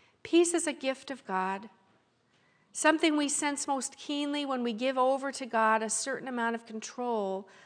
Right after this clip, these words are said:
of all the things that we worry about. Not that we surrender responsibility, but rather that we recognize there are limits to what we can affect or achieve on our own.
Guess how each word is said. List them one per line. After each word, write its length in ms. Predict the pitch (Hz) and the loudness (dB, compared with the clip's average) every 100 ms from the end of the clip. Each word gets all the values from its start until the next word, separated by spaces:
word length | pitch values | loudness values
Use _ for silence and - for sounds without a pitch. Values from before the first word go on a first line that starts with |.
| - - | -8 -4
of 100 | 220 | 6
all 280 | 214 254 | 8 8
the 80 | 277 | 4
things 420 | - 240 240 233 | -2 -4 -2 -4
that 140 | 240 - | -6 -4
we 160 | 233 | -4
worry 400 | 220 208 208 202 | -2 -2 -2 -2
about. 500 | 202 202 185 - - - _ _ _ _ _ _ _ - - | -4 -6 -6 -8 -14 -20 _ _ _ _ _ _ _ -16 6
Not 260 | 311 359 | 8 8
that 140 | 392 330 | 6 4
we 120 | 330 | 2
surrender 560 | 320 - 302 277 285 277 | 0 -2 0 0 0 -4
responsibility, 1300 | 277 - 269 262 254 240 247 247 214 180 196 - _ _ _ _ _ _ _ _ - | -4 -4 0 -2 -2 -4 -2 0 -2 -4 -12 -16 _ _ _ _ _ _ _ _ -4
but 120 | 220 | 2
rather 400 | 254 269 285 302 | 8 10 8 6
that 200 | 285 247 | 2 0
we 100 | 269 | -2
recognize 920 | 247 269 269 269 254 247 247 254 247 | 2 2 0 -4 0 0 0 -2 -4
there 200 | - 240 | -4 0
are 160 | 240 240 | 0 0
limits 560 | 240 269 277 262 - | -2 -4 -4 -6 -6
to 120 | - 247 | -6 -4
what 220 | 226 - | -4 -4
we 220 | 247 269 | -6 -6
can 180 | 269 262 | -8 -10
affect 520 | 247 - 240 233 - | -10 -2 -2 -2 -10
or 160 | 233 220 | -6 -4
achieve 400 | 220 240 233 226 | -6 -6 -4 -4
on 100 | 220 | -2
our 260 | 220 - | -4 -4
own. 380 | 170 185 185 | -6 -8 -10